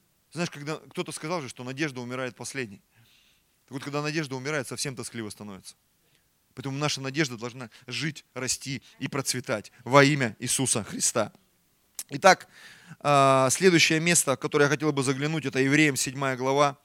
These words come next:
с восемнадцатого стиха. Евреям седьмая глава с восемнадцатого стиха. "Отменение же прежде бывшей заповеди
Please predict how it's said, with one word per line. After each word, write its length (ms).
с 100
восемнадцатого 600
стиха. 380
Евреям 480
седьмая 340
глава 260
с 120
восемнадцатого 600
стиха. 300
"Отменение 920
же 160
прежде 600
бывшей 480
заповеди 680